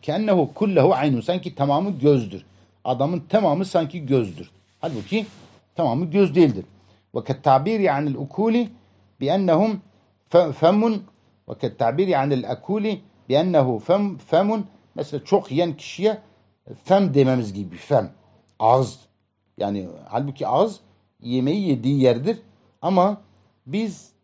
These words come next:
sanki her tarafı ağızmış gibi ona ağız diyoruz. E burada ne yaptık? Burada külle cüz ismini verdik. "Ve min emsiletihi fil Kur'ani kavluhu,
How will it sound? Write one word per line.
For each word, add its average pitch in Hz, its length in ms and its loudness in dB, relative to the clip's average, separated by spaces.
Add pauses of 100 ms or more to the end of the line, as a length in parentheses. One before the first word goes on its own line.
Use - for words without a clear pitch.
(220)
sanki 185 360 -4
her 190 200 0
tarafı 170 500 0 (680)
ağızmış 135 600 0
gibi 147 260 -6
ona 151 260 0
ağız 117 440 0
diyoruz. 147 380 -4 (380)
E 113 100 -12
burada 123 220 -4
ne 196 80 -2
yaptık? 208 420 0 (360)
Burada 135 280 -4 (220)
külle 151 400 -2
cüz 147 240 -4
ismini 110 380 -6
verdik. 92 240 -10 (460)
"Ve 127 60 -2
min 139 140 -2
emsiletihi 185 580 -2
fil 139 100 -10
Kur'ani 190 560 -2 (260)
kavluhu, 165 520 -2